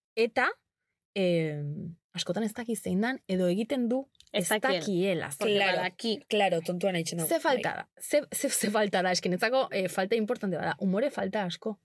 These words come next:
Speaker 2: Mhm.
Speaker 1: nere,
Speaker 3: Ja.
Speaker 1: nere ustez. Jende batzuei edo pertsona batzuei errespetu falta bat,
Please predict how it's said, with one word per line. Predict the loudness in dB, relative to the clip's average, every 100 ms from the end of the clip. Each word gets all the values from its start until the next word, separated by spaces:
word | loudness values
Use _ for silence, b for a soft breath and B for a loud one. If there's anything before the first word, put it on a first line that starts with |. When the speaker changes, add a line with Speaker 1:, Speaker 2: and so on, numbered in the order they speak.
| _ -4
Speaker 2:
Mhm. | -2 -2 -2
Speaker 1:
nere, | 0 2
Speaker 3:
Ja. | 0 -2 -2
Speaker 1:
nere | 2 2
ustez. | 0 -4 -8 -8 _ _ _ _ _ _ _ _ _ -14 -2
Jende | 0 2 2 2 2
batzuei | 0 0 -2 2 2
edo | 2
pertsona | 0 -2 -2 0
batzuei | 0 0 -2 0 2 2 0 -2
errespetu | 0 0 0 -2 -2 -2
falta | 0 0 2
bat, | 0 0 -2